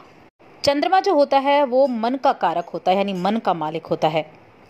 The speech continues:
काल पुरुष चक्र के अनुसार बात करें तो सूर्य को आत्मा कारक, विवेक का घोतक, चंद्रमा को मन का माना जाता है और शुक्र को चित्त का घोतक माना जाता है।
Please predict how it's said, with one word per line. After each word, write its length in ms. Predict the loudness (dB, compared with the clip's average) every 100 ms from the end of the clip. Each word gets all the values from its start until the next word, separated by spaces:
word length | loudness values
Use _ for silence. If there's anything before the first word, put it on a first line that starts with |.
| -8 0
काल 200 | 0 0
पुरुष 240 | -2 -2
चक्र 260 | -2 -4 -2
के 100 | -2
अनुसार 280 | 0 0
बात 240 | 2 2 2
करें 220 | 0 0
तो 80 | -2
सूर्य 280 | 0 2 4
को 140 | 2
आत्मा 300 | 0 0 -4
कारक, 380 | 0 2 2 0
विवेक 500 | -2 -4 -4 -4 0
का 100 | 0
घोतक, 320 | 0 -2 -2
चंद्रमा 440 | 0 -2 0 0
को 160 | 0 -2
मन 200 | -2 -2
का 280 | 0 0 0 -6
माना 360 | -6 -2 -2 0
जाता 260 | 0 0
है 180 | -2 -4 -8 -20 -4
और 100 | -2
शुक्र 400 | -2 -6 -4 -2
को 200 | -2 -2
चित्त 420 | -4 -4 -4 -2
का 200 | 0 0
घोतक 300 | -2 -2 -2 -2
माना 240 | -4 -2
जाता 240 | 0 -2 -2
है। 220 | -6